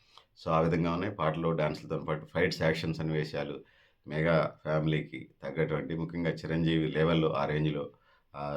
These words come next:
మీసాలు కానీ, హెయిర్ స్టైల్ కానీ, ఆ ఫైట్స్ కానీ, ఆ డైలాగ్స్ కానీ అవన్నీ కూడా చిరంజీవి భక్తు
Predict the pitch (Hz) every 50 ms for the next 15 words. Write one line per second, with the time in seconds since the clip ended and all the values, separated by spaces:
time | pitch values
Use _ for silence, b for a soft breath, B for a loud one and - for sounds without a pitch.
0 | 69 67 62 60 62 73 80 82 80 - - 76 73 73 71 71 71 71 78 78
1 | 76 73 73 80 80 76 - - 78 78 76 73 73 71 73 76 76 b b b
2 | b b b b - 73 73 69 - 78 80 80 82 82 - - 78 80 78 78
3 | 76 76 78 76 71 71 76 78 80 80 78 76 - - 69 73 71 69 71 71
4 | - - 71 73 76 80 87 85 82 78 76 73 - - - - _ _ B B
5 | B B B _ _ - - 82 87 90 87 87 82 - - 78 82 82 - -
6 | 90 62 -